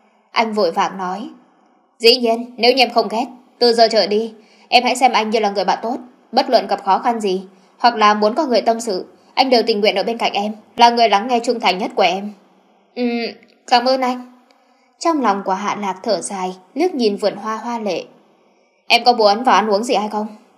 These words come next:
"Ừm, không đâu, tôi có chuyện, tôi muốn đi trước." Hoắc Thiếu Quân nhìn cô hồi lâu. "Em khỏe chứ?" "Ờ, đương nhiên, trước kia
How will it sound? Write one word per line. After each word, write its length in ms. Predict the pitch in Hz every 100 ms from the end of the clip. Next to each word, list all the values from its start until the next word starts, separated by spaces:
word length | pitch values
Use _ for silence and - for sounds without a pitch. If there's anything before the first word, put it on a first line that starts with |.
| _ _ _
"Ừm, 280 | 247 240 240 - -
không 200 | 277 262
đâu, 140 | 247 247 - _
tôi 120 | 262
có 100 | 247 247
chuyện, 280 | 269 220 214 -
tôi 100 | 247
muốn 140 | 226
đi 100 | 269
trước." 260 | 262 311 320 - _ _ _ _ _ _ _
Hoắc 180 | - 339
Thiếu 140 | 247 214
Quân 240 | - 214 214
nhìn 160 | 208 190
cô 80 | 269
hồi 240 | 247 185
lâu. 280 | 202 214 220 - _ _ _ _ _ _ _
"Em 160 | 240 240
khỏe 180 | 226
chứ?" 180 | 185 226 262 - _ _ _ _ _ _ _ -
"Ờ, 480 | 233 233 226 - -
đương 240 | 262 262
nhiên, 200 | 262 262 262 - _ _ -
trước 180 | 311 302
kia 280 | 262 254